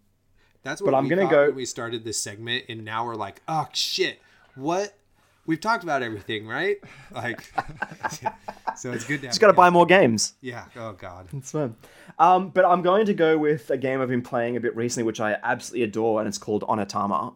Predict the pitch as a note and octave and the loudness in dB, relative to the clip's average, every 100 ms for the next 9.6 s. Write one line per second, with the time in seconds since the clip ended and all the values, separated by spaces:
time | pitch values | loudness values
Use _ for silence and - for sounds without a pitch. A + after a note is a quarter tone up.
0 | - A2 A2 A2 A2 G#2+ - C3+ D#3+ D#3 | -12 -8 -6 -6 -6 -8 -2 0 0 0
1 | C#3 C3 C3 B2+ - - B2+ B2 A#2+ - | 0 0 0 0 -2 0 2 2 0 0
2 | A2+ G#2 A#2+ B2 A2 A2+ A2 A2+ - - | -2 -4 -2 0 0 -2 -2 -4 -4 0
3 | D#3+ E3 - D#3 - - B2 A2+ A#2 G#2 | 4 4 4 2 2 0 -4 -2 -2 0
4 | G#2+ G#2 G2+ - - - - F#2 - - | 0 0 -2 -6 -6 -6 -2 -2 -2 -6
5 | - - - - - C3 B2+ A#3+ F3 B2+ | -10 -18 -18 -8 0 2 4 4 6 6
6 | A#2 A#2 A#2+ A#2 A#2+ A#2+ B2+ - D#3+ E3 | 6 4 2 0 -2 -6 -8 0 0 2
7 | B2 A#2 B2+ A2+ B2 E3 G3 G#3+ F#3+ F#3 | 0 0 0 -2 -2 -4 -2 -2 -2 -4
8 | - F#3 - D#3+ - D#3+ - C3+ C3+ B2+ | -6 -10 -6 -6 -2 -4 -4 -6 -4 -4
9 | D3 A2 - G#2+ G3 - | -4 -6 -10 2 2 2